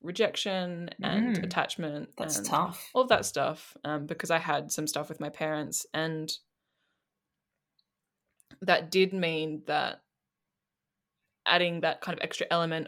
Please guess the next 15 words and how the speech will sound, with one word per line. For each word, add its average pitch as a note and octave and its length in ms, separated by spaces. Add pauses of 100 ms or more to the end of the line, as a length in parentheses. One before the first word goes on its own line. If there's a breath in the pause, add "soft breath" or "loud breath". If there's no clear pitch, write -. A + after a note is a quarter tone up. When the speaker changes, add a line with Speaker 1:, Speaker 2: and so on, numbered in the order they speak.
Speaker 1:
of D#3 180
it D3 100
being D#3 200
an D#3 80
open D3+ 240
relationship, D#3+ 600
it C#3 140
<laughs> - 0
made G3 160 (120)
it G3 120
a G3 60
whole F3+ 160
lot E3 160
more D#3+ 160
complex. - 580